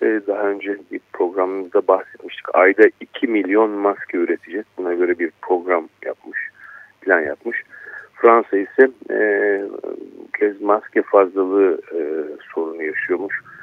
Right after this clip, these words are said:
Yüz elli fabrika ve iki yüz elli konfeksiyon atölyesi, e,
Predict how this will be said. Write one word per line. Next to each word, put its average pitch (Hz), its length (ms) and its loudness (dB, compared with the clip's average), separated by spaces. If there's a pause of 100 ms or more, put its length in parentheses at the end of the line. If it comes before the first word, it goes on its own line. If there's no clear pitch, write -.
(260)
Yüz 95 180 -2
elli 104 260 4
fabrika 92 500 0
ve 101 120 0
iki - 240 -12
yüz 92 140 -6
elli 98 200 0
konfeksiyon 95 680 -4
atölyesi, 85 680 -2 (560)
e, 98 220 6